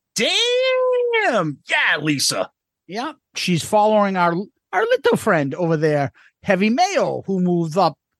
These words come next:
Speaker 2: from a cat man to a spaceman.
Speaker 1: All right.
Speaker 2: You imagine what the uproar would be if Patreon people said, like,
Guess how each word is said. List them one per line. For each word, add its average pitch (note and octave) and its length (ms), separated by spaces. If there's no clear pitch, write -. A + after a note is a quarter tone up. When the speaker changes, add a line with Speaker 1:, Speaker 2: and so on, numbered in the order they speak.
Speaker 2:
from E3 300
a D3+ 200
cat A#3+ 380
man C#4 400
to D4 100
a D#4+ 60
spaceman. D#3+ 960
Speaker 1:
All A#2+ 120
right. C3 580
Speaker 2:
You B3+ 160
imagine F4+ 460
what G#3+ 200
the - 220
uproar E3+ 440
would D3+ 200
be C#3 260
if A#2+ 160
Patreon C#3 540
people C3 400
said, B2+ 180
like, A2 280